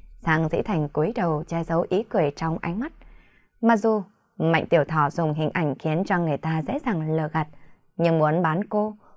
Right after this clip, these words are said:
cũng cần phải có đầy đủ vận khí cùng với thần kinh mạnh mẽ nha. Lý Tiêu Hoa đi ba bước thì quay đầu lại, dùng thị lực mạnh mẽ quét qua em gái. Mãi cho đến khi bóng dáng anh trai biến mất trong tầm mắt,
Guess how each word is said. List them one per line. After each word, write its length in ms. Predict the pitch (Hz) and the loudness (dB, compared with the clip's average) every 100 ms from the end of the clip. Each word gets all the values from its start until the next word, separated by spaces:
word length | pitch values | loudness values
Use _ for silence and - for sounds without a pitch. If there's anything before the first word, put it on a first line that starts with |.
| _ | _
cũng 220 | - 220 311 | 2 4 4
cần 180 | 233 | 2
phải 160 | 196 180 | 2 -2
có 180 | 180 262 | -2 -2
đầy 160 | 262 175 | 0 2
đủ 220 | 180 147 | 2 0
vận 220 | - - | 0 -4
khí 340 | - 175 190 320 _ - - | -4 -4 -4 -8 _ -20 4
cùng 260 | 175 147 123 | 6 6 2
với 120 | 147 | 0
thần 200 | 165 143 | 0 0
kinh 240 | 160 160 156 | 0 0 -2
mạnh 260 | 151 160 | -2 -4
mẽ 160 | 151 - | -4 -4
nha. 280 | 208 175 175 _ _ _ _ _ _ _ _ _ | -4 -6 -8 _ _ _ _ _ _ _ _ _
Lý 140 | 165 165 | 0 4
Tiêu 160 | 175 | 4
Hoa 160 | 180 170 | 2 2
đi 120 | 165 | 2
ba 180 | 165 165 | 2 0
bước 220 | 202 285 - | 0 -4 0
thì 160 | 190 160 | 0 0
quay 340 | - 170 170 | -2 -2 0
đầu 140 | 175 | 0
lại, 220 | 156 160 160 - _ _ _ | -2 -4 -6 -18 _ _ _
dùng 260 | - 214 | 2 4
thị 100 | 214 | 4
lực 200 | 202 196 | 2 2
mạnh 280 | 185 190 175 | 0 0 0
mẽ 140 | 175 233 | -2 -2
quét 200 | 294 - | -6 -8
qua 180 | 254 247 | -8 -6
em 120 | 240 | -2
gái. 380 | 226 196 180 269 - - - - _ | -2 -2 -6 -8 -14 -20 -20 -20 _
Mãi 220 | - 160 165 | -2 0 2
cho 120 | 180 | 2
đến 220 | 160 180 | 2 0
khi 200 | 180 170 | 2 2
bóng 180 | 165 170 | 2 -2
dáng 240 | 160 160 | -4 -4
anh 220 | - 180 175 | -4 -4 -4
trai 200 | 180 180 | -4 -4
biến 200 | 185 214 | -4 -4
mất 120 | 311 | -6
trong 200 | - 254 | -4 -4
tầm 240 | 247 190 147 | -2 -2 -2
mắt, 140 | 180 | -6